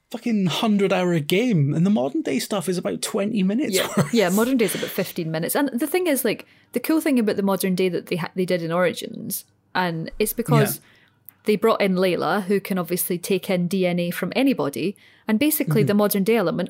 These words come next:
Speaker 2: unlocked the entire future of Assassin's Creed, because all they need to do is find some D N A gubbins of anyone, and you can play them in the past, and that's it. So everyone should have been really pleased that that happened,
Speaker 1: Yeah.
Speaker 2: 'cause you didn't need to plug, you didn't need a new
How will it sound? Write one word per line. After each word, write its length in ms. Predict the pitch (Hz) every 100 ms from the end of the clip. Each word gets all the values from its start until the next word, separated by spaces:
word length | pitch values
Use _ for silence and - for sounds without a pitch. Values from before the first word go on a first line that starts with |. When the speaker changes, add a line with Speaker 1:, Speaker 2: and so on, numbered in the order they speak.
| 202
Speaker 2:
unlocked 680 | 208 202 208 208 - -
the 160 | 208 185
entire 380 | 190 - 196 190
future 360 | - 214 - 190
of 60 |
Assassin's 460 | 185 196 180 - 180
Creed, 220 | - 226
because 220 | 180 202 190
all 120 | 190
they 80 | 190
need 160 | 180
to 80 | 180
do 120 | 190
is 140 | 175 165
find 240 | 180 175
some 300 | - 175 165 - - - - - - - - - - _
D 160 | 214 185
N 100 | 196
A 80 | 214
gubbins 420 | 170 165 165 170
of 80 | 180
anyone, 380 | 202 196 143 170
and 100 | 180
you 60 |
can 160 | 180 202
play 200 | - 202
them 140 | 202 202
in 80 |
the 60 | 202
past, 480 | - 320 - - - -
and 100 | 226
that's 160 | 220 370
it. 160 | -
So 120 | - 277
everyone 240 | 359 359
should 140 | 285 -
have 80 |
been 120 | 233 214
really 240 | 214 214
pleased 640 | - 302 370 220 180 - - _ _
that 140 | 226
that 160 | 202 170
happened, 320 | 170 160 180
Speaker 1:
Yeah. 60 | 190
Speaker 2:
'cause 160 | 127 220
you 80 | 226
didn't 100 | 247
need 100 | 226
to 60 |
plug, 360 | 208 220 202 - -
you 60 | 214
didn't 120 | 240
need 100 | 226
a 60 | 202
new 540 | 190 196 208 208 196